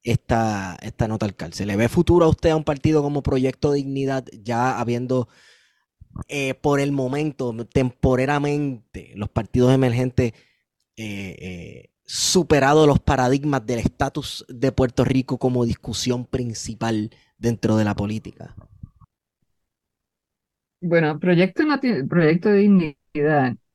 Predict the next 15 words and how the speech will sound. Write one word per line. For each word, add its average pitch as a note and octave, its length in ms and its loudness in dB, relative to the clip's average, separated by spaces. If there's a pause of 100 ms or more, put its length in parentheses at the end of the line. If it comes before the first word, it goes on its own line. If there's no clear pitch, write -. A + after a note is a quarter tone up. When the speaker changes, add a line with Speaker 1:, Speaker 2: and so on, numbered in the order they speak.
(160)
Speaker 2:
no D3+ 260 -2
tiene D#3+ 600 4 (960)
un E3+ 160 6
Bad F3+ 220 4
Bunny D3+ 520 2
que D#3 160 0
diga, D#3+ 640 2 (160)
"Por E3 140 -2
favor, C4+ 380 2
no, G#3+ 240 2
no F#3 260 2
voten G#3 320 2
por F#3+ 120 2
los, F#3 240 -2 (180)
eh, D3+ 260 -2